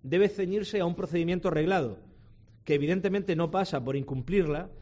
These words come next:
sino por contar con una amplia mayoría, que evidentemente no se da,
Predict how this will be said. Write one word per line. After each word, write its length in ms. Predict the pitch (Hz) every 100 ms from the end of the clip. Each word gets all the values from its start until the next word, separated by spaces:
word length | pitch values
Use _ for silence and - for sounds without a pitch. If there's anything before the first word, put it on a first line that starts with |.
| - -
sino 280 | - 143 139
por 180 | 147 139
contar 420 | 139 139 185 180
con 140 | 151
una 400 | 160 175 170 165 -
amplia 360 | 160 165 170 165
mayoría, 500 | 165 170 175 175 - - - - - - -
que 100 | 139
evidentemente 680 | 131 160 165 160 175 120
no 100 | 127
se 160 | 151 170
da, 220 | 151 131